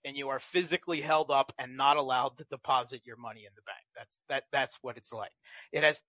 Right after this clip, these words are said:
nothing to do with, with the Russian, you know, government not being able to pay its debts. They are being prevented, and they've actually paid them with rubles. Uh, and, uh,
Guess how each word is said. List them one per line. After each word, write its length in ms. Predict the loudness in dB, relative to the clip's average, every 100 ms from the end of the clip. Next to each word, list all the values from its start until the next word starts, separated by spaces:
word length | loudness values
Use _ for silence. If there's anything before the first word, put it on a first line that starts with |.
| 2
nothing 320 | 4 2 -4
to 100 | -6
do 220 | -4 -4
with, 160 | -4 -8 _
with 160 | -10 -8
the 100 | -2
Russian, 520 | -2 -2 -6 -12 -18 -12
you 100 | -10
know, 180 | -10 -4
government 480 | -4 -2 -4 -8 -10
not 260 | -2 2 2 0
being 200 | -6 -4
able 240 | -8 -10
to 100 | -16
pay 240 | -8 -6 -6
its 200 | -10 -4
debts. 280 | 2 2 0 -2
They 140 | 2
are 160 | 2 0 -6
being 320 | -4 -4 -4 -12
prevented, 580 | -10 -4 -4 -4 -14 -16 -18 -14 -4
and 80 | 4
they've 140 | 8
actually 420 | 8 6 2 0
paid 380 | 0 6 6 6
them 180 | -2 -4
with 180 | -6 -12
rubles. 720 | -8 -6 -4 -6 -12 -14 -20 _ _ _ _ -2
Uh, 440 | 0 2 2 0 -2 2
and, 220 | 2 2 -10 -14 -4
uh, 220 | 0 0